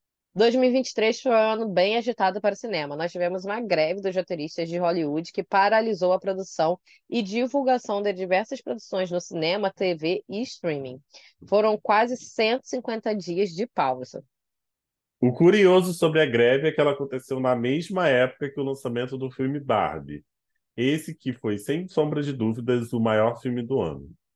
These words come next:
Speaker 2: Sim, goste você ou não, a produção de Greta Gerwig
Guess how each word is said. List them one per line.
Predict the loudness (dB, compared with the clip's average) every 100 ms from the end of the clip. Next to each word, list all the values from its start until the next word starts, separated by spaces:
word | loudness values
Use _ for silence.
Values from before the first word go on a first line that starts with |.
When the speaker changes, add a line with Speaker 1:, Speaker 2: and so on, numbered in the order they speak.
| _ _ _
Speaker 2:
Sim, | -16 -4 -2 0
goste | 2 4 4 0 -6
você | -6 -2
ou | -2 0
não, | 0 0 -2
a | -6
produção | -6 -6 -4 -4 -2
de | -4
Greta | -4 -2 0 -2
Gerwig | 0 2 2 0 -8